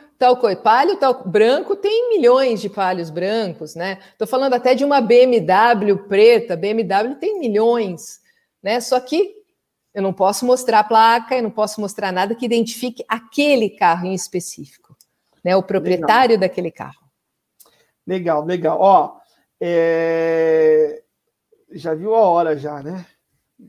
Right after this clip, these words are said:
Speaker 2: Nove e meia aí já, né, meu? Daqui a pouco os caras que vai ter jogo de quarta-feira, nem sei quem joga hoje quarta-feira, aí os caras vão falar, "Pô,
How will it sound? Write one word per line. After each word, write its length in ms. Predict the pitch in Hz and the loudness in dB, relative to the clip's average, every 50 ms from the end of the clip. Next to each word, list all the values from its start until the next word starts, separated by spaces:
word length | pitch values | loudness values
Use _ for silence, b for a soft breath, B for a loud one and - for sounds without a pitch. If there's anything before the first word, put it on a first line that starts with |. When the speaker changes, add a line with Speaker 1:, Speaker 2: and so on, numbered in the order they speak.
| _ _ _ _ _ | _ _ _ _ _
Speaker 2:
Nove 280 | - 165 185 190 214 233 | -6 -6 -6 -4 -4 -6
e 40 | 208 | -6
meia 380 | 175 175 175 175 170 165 156 | -6 -4 0 0 2 2 2
aí 180 | 147 151 156 156 | 2 0 -2 -6
já, 320 | 135 123 156 151 143 143 | -8 -6 -6 -6 -4 -4
né, 180 | 147 151 156 156 | -2 0 0 0
meu? 240 | 151 147 139 139 - | 0 -2 -4 -6 -8
Daqui 480 | - _ _ _ _ _ _ _ _ | -16 _ _ _ _ _ _ _ _
a 40 | 160 | -14
pouco 160 | - 190 247 | -14 -8 -8
os 100 | 240 - | -8 -8
caras 220 | - - 202 202 202 | -4 -4 -4 -4 -4
que 80 | - | -8
vai 140 | 190 190 185 | -6 -6 -6
ter 160 | 185 196 180 | -4 -4 -4
jogo 220 | 160 175 190 180 180 | -2 -2 -4 -4 -6
de 80 | 175 | -8
quarta-feira, 520 | 175 - 190 180 180 185 165 170 - 190 185 | -2 -2 -2 0 0 -2 -4 -4 -4 -8 -4
nem 160 | 196 233 269 | -4 -4 -4
sei 160 | - - 233 | -4 -6 -8
quem 200 | 214 220 202 175 | -8 -6 -6 -2
joga 220 | 165 185 185 175 165 | 0 0 0 2 0
hoje 220 | 170 180 165 156 | -2 -2 -4 -4
quarta-feira, 560 | - 165 156 - 160 151 - _ 170 165 165 | -2 -4 -2 -2 -2 -6 -4 _ -4 -2 0
aí 60 | 170 | -2
os 80 | 180 175 | -4 -2
caras 160 | - 180 180 | -2 -2 -2
vão 80 | 180 180 | 0 0
falar, 180 | 190 185 175 | -2 -4 0
"Pô, 380 | 180 226 233 220 196 160 B | 4 4 6 6 6 4 B